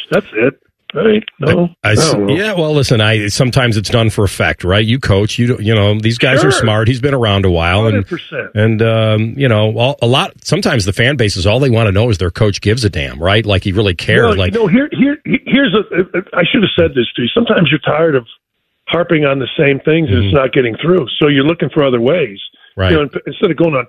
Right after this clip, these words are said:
Speaker 1: Twitter, you, you got a press conference. And a lot of times, you know, "I did this, Coach Knight did this." I guarantee every coach does this. You talk to your team through the media 'cause you're just freaking tired of trying to pump, you know, "Hey, dude, you know, you're slow,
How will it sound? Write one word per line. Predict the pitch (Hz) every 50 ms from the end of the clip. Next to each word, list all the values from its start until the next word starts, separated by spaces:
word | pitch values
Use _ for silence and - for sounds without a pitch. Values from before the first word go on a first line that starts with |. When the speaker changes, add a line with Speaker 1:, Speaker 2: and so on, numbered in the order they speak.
| -
Speaker 1:
Twitter, | - 151 190 202 170
you, | 139 156 156
you | 139 143
got | 151 143
a | 127
press | - - 160 180 175 -
conference. | - 143 135 143 127 -
And | 143 127
a |
lot | 135 170
of | 208 -
times, | - 143 127 123 123 123 117 - - - _ _ _ _ _ _ _ _ _
you | - 123
know, | 117
"I | 117
did | 131 143 147 131 123
this, | 143 143 - -
Coach | - 117 - -
Knight | - - - - -
did | - 120
this." | 123 139 147 -
I | - 110
guarantee | - 123 131 131 151
every | 185 196 -
coach | - 110 101 - -
does | - 135 123 107
this. | 113 117 - -
You | 139 127 -
talk | - 147 147 170 - -
to | 185
your | 175 170 156
team | - - 156 151 139 131
through | - 151 135
the | 127 131
media | 123 131 127 127 110 107 101 - - _ _ _ _ _ _ _ _ _ _ _ -
'cause | - 143
you're | 131 135
just | 120 139 202 196 - - - - - -
freaking | 208 202 - 151 139 -
tired | - - 165 190 190 156 131 123 127 -
of | - 131 -
trying | - - 160 175 175 165 147
to | 131 120 - _ - -
pump, | 170 170 170 -
you | - 160
know, | 147 117 107 - - - - - - -
"Hey, | - 160
dude, | 123 135 175 151 113 101 - _ _ _ _ -
you | 143 131
know, | 117 113 117 -
you're | - 139 139 143 143
slow, | - 196 202 151 110 98 92 -